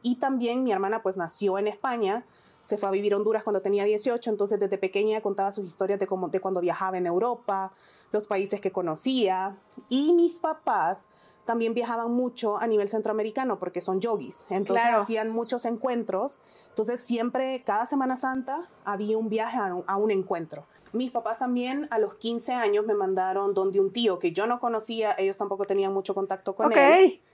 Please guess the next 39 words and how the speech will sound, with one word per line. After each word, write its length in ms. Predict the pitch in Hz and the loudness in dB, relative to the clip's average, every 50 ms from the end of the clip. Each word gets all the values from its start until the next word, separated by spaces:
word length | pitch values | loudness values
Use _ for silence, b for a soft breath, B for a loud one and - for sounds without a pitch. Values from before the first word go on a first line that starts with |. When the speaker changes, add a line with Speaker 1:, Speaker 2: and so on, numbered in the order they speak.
| b b b b b | b b b b b
Speaker 1:
La 100 | 202 202 | -4 -4
verdad 200 | 202 202 208 208 | -2 -2 -2 -2
es 40 | 208 | -4
que 80 | 247 240 | -4 -4
fue 100 | 247 240 | -2 0
muy 160 | 240 247 240 | 0 0 0
a-, 120 | 240 240 - - | -2 -4 -4 -4
atrevido 400 | 226 233 226 208 214 226 233 226 | -2 0 0 0 0 0 0 0
de 100 | 208 196 | 0 0
parte 260 | - 196 196 - 214 | 0 -2 -2 0 0
de 140 | 220 226 220 | 2 4 4
ellos. 220 | 208 202 196 190 | 4 6 6 6
Nosotros 460 | 190 196 - - 214 208 208 202 202 | 6 6 4 2 0 -4 -4 -4 -4
nos 260 | 220 220 214 208 202 214 | -4 -4 -4 -2 -2 -4
entregó 340 | 202 202 185 175 190 233 | -4 -2 -2 -2 -2 -2
porque 160 | 233 262 240 190 | -2 -2 -4 -4
me 80 | 185 | -4
fui 140 | 175 - 190 | -4 -6 -6
con 100 | 190 202 | -6 -4
una 140 | 202 185 185 | -2 -2 -2
amiga. 260 | 190 185 165 147 - - b b b b b b b b b b _ - | -2 -2 -2 -4 -6 -10 b b b b b b b b b b _ -2
Nos 200 | 214 214 220 240 | -2 0 0 0
entregó 280 | 220 202 - 196 185 208 | 0 0 0 0 2 2
el 80 | 226 | 0
mapa 400 | 226 220 226 226 - 277 269 269 | 0 0 -2 -2 0 -2 0 0
del 180 | 262 214 196 190 | 2 2 2 2
metro, 360 | 196 220 294 381 - 453 440 440 427 427 - | 4 2 2 2 2 2 0 2 0 0 -2
nos 160 | 247 254 247 | -2 0 0
explicó 380 | 214 - - 190 190 - 226 220 | -2 -2 0 0 0 0 0 -2
cómo 200 | 247 240 240 233 | -2 -2 -2 -2
tomar 260 | 226 226 220 202 190 | -2 -2 0 0 2
el 100 | 185 185 | 0 2
bus. 460 | 175 247 370 440 427 - - - - | 2 2 2 2 2 -2 -8 -12 -4
Yo 120 | 170 208 208 | 0 0 2
en 60 | 220 | 2
Honduras 300 | 220 214 220 233 247 247 | 2 2 0 0 0 0
pues 120 | - 208 214 | -2 -2 0
nunca 180 | 214 208 202 220 | 0 2 2 2
había 260 | 208 214 214 214 | 2 2 0 -2